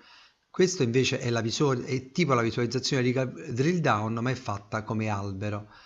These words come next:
C'è poi il Wealth Builder Report, quindi un report specifico per le persone che hanno scelto di fare Wealth Builder e che tu hai contribuito a iscrivere, quindi che sono state, diciamo, iscritte direttamente da te.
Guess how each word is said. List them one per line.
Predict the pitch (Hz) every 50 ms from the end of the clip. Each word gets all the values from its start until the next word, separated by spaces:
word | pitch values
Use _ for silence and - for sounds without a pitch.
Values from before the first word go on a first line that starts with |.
| - - - - - - - - - -
C'è | 151 143
poi | 147 196 196 165 143
il | 131 131
Wealth | 127 127 147 147 139 147 - 120
Builder | 110 117 117 113 107 117 117 117
Report, | 113 107 101 104 117 131 147 156 165 -
quindi | 110 110 104 110 113
un | 127
report | 151 139 117 110 107 -
specifico | - - - - 147 139 - 190 175 147 - 120 107 110 104
per | 107 113
le | 120
persone | 117 143 143 - - 185 170 139 113
che | 107 123
hanno | 131 135 139 151 160
scelto | - - - 113 110 104 104 - 113
di | 107 107
fare | 104 113 110 107
Wealth | 104 101 104 104 104 - 147
Builder | 123 98 104 101 101 107 113 131 147
e | 139
che | - 190 190 185
tu | 180 170 139
hai | 120 120 117 - - - - _ _ _ _
contribuito | - 151 147 139 147 160 170 160 170 170 123 110 107 110 120 120 - -
a | - 127 - - - -
iscrivere, | 117 104 - - - - 107 101 98 98 101 104 104
quindi | - 139 123 123
che | 123 143
sono | 139 - 151 143 147
state, | 131 - - 117 110 107 113 113 107 - - - - - - _
diciamo, | - - - - 120 143 131 123 127
iscritte | 135 127 - - - 139 135 - - 135
direttamente | 127 135 139 147 143 143 - 127 110 113 110 107 104 104 107 107
da | 101 104 104
te. | 107 98 85 - -